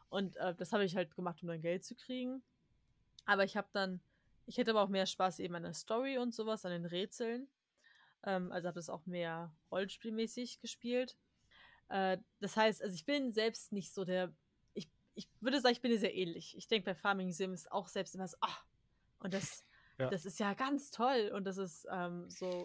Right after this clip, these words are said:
Speaker 1: rewarding.“ Und am Ende bin ich auch so, „Hm, <laughs> ja, aber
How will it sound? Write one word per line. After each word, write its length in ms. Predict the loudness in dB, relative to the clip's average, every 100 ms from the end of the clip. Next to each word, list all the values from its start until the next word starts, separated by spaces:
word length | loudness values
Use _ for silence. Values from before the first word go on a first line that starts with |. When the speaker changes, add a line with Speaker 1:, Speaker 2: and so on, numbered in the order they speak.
| -4
Speaker 1:
rewarding.“ 720 | -2 2 2 2 -2 -4 -8 -12 -18 -18 -18 -2
Und 200 | 2 4
am 100 | 4
Ende 200 | 2 4
bin 100 | 2
ich 100 | 2
auch 60 |
so, 120 | -4
„Hm, 300 | -2 0 0 -2
<laughs> 500 | -4 0 4 4 4 -14 -20 -20 -20 _ -4
ja, 120 | 0
aber 300 | 0 0